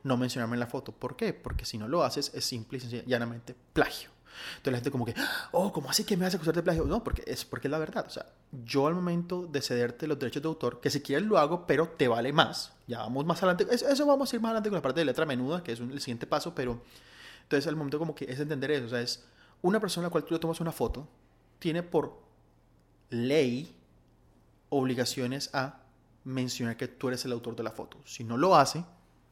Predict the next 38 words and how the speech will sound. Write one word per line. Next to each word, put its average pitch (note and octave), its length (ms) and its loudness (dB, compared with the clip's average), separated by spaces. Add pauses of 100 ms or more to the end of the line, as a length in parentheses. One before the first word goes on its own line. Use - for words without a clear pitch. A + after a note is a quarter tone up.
(280)
si - 160 -6
no B2 120 0
lo D3+ 160 6
hace, C3 340 -2 (120)
em, A#2 560 -4 (840)
puede B2+ 220 2
incurrir B2 440 -4
por B2 120 -4
algo A2 120 -2
llamado - 300 -8
plagio. - 320 -2 (720)
Pero C3+ 140 4
entonces B2+ 280 -4
hay C3+ 60 -4
mucha C3+ 180 -8
gente C3+ 300 -6
que, - 380 -6
que, A#2 480 -8 (840)
que - 100 -12
como B2+ 160 -2
que B2 100 -2
le A#2 80 -2
da A#2+ 100 -8
culillo D3 340 4
esta D3 200 -2
parte, D3 280 -4
pero B2+ 200 -4
es A#2 80 -6
la C#3 160 -4
parte C3 320 -2
fea D3 300 2
de D3 60 2
la D3+ 80 -2
fotografía, C3 540 -6
pero B2+ 380 0
ayuda A#2+ 320 0
mucho C#3 380 -4
a B2+ 300 -2